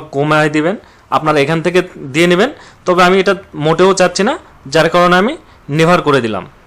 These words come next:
দেওয়ার পর আর কিছু করতে হবে না, এটা আপনারা ক্লোজ করবেন। ক্লোজ করার পর আপনারা নির্দ্বিধায় কম্পিউটারে কাজ করে যাবেন, আর কখনো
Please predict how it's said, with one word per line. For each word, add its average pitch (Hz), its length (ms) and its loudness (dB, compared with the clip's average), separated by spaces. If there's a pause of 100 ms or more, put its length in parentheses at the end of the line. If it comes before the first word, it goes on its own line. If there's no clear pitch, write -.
(680)
দেওয়ার 190 280 2
পর 247 120 4 (420)
আর 185 80 2 (100)
কিছু 214 180 -2 (100)
করতে 220 240 2
হবে 226 180 2
না, 339 60 -2 (200)
এটা 180 160 0
আপনারা 196 220 2 (380)
ক্লোজ 202 280 2
করবেন। 95 240 -4 (540)
ক্লোজ 202 260 0
করার 208 260 4
পর 254 100 2 (360)
আপনারা 185 300 4 (760)
নির্দ্বিধায় 208 580 0 (540)
কম্পিউটারে 196 440 2 (100)
কাজ 160 120 2 (120)
করে 175 200 2
যাবেন, 190 200 2 (160)
আর 151 80 2 (120)
কখনো 170 280 0